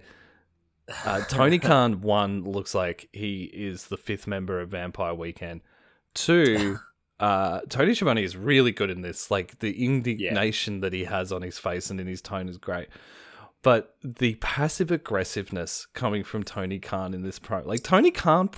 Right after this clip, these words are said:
Speaker 1: cut a promo and it was good.
Speaker 2: You know what he, uh,
Speaker 1: <laughs>
Speaker 2: he comes off like in this? He comes off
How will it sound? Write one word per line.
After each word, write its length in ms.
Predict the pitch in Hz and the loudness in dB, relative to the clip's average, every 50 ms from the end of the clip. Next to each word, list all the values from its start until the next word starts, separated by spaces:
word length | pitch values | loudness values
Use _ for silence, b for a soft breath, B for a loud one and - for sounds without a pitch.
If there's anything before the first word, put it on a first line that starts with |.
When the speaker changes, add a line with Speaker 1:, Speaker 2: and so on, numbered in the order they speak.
| - - | -8 -4
Speaker 1:
cut 220 | - - 156 165 | 4 6 6 6
a 60 | 190 | 6
promo 600 | 175 - - 156 135 131 120 113 101 95 98 101 - - _ _ _ _ - | 4 4 4 6 6 6 6 4 2 0 0 -2 -4 -6 _ _ _ _ -2
and 120 | 123 123 127 | 0 0 0
it 80 | 107 | 2
was 200 | 117 131 120 - | 2 0 0 0
good. 260 | - - 95 87 - - _ _ _ _ _ _ _ _ _ _ _ _ - | -4 -6 -8 -8 -8 -8 _ _ _ _ _ _ _ _ _ _ _ _ -16
Speaker 2:
You 200 | 120 117 123 123 | -8 -6 -2 2
know 160 | 127 135 151 | 4 4 4
what 220 | 165 175 175 - - | 4 2 -2 -2 -2
he, 320 | - 123 131 120 117 107 | -2 0 0 0 0 0
uh, 240 | 101 101 98 - - - - 160 | 0 2 2 0 0 0 -2 -4
Speaker 1:
<laughs> 140 | - - | -4 -2
Speaker 2:
he 120 | - 120 113 | -4 -4 -2
comes 320 | - - 110 101 90 - | 2 2 2 2 2 0
off 200 | 98 90 - - | 0 -2 -2 -2
like 280 | 98 92 92 92 - - | -2 0 0 0 -2 -6
in 180 | - 104 92 | -14 -14 -12
this? 300 | 92 92 92 101 - - - | -10 -10 -10 -10 -12 -12 -10
He 100 | 113 107 | -10 -10
comes 380 | 98 - - 110 110 113 113 | -6 -4 -2 -2 -2 -2 0
off 240 | 117 107 95 - - | 0 0 0 -2 -6